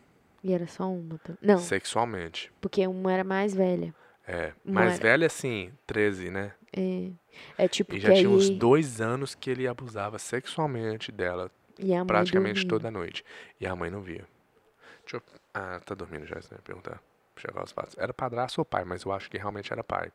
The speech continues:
Speaker 2: A-, e ele abusava sexualmente da filha.
Speaker 1: Só que aí a filha, que acon-, olha só que doideira,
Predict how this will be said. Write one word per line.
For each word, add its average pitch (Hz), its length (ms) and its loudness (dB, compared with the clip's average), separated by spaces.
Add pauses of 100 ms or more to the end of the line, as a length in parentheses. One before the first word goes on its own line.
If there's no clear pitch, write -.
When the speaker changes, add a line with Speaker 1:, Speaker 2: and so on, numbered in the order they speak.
(800)
Speaker 2:
A-, - 140 -4 (500)
e 101 640 -4
ele 98 180 -4
abusava 92 360 -4
sexualmente 175 640 -6
da 147 120 -8
filha. 147 480 -10 (680)
Speaker 1:
Só 202 160 0
que 208 100 -2
aí 190 140 4
a 196 100 0
filha, 208 300 2
que - 100 -6
acon-, 240 340 -6
olha 240 200 0
só 269 160 0
que - 120 -8
doideira, 202 520 4